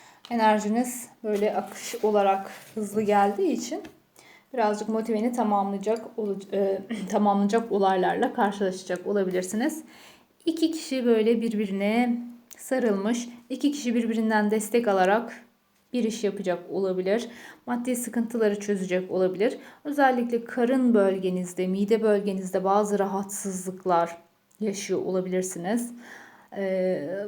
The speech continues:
bu süreçler sağlıksal olarak bu şekilde işliyor olabilir. Böyle iki kişinin bir ortak sıkıntısı da olabilir ama iki kişi çok güzel şeyler paylaşıyor. Görebiliyor musunuz? Şöyle bir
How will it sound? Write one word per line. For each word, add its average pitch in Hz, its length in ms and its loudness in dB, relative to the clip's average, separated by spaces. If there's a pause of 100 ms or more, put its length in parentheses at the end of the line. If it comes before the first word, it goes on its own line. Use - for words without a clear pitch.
(120)
bu 285 60 0
süreçler 233 500 4
sağlıksal 214 600 2
olarak 190 380 2
bu 208 40 -8
şekilde 202 440 -2
işliyor 190 460 -2
olabilir. 180 600 0 (1200)
Böyle 220 240 4
iki - 220 -2
kişinin 285 380 4
bir 240 220 -4
ortak 226 360 0
sıkıntısı - 580 -6
da 254 60 6
olabilir 185 340 2
ama 220 280 0 (360)
iki 320 200 0
kişi - 240 -2 (140)
çok 403 220 -2
güzel 233 260 6
şeyler 190 440 0
paylaşıyor. - 640 -10 (1300)
Görebiliyor 254 440 2
musunuz? 208 300 -6
Şöyle 214 340 0
bir 233 280 0